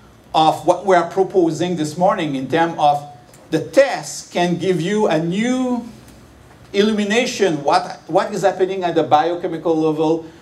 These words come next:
what is happening in terms of molecular stratification of M E C F S patients, because they are not the same.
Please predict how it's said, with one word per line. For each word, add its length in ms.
what 220
is 100
happening 380
in 120
terms 200
of 200
molecular 520
stratification 960
of 240
M 160
E 40
C 160
F 120
S 160
patients, 480
because 300
they 80
are 180
not 180
the 60
same. 460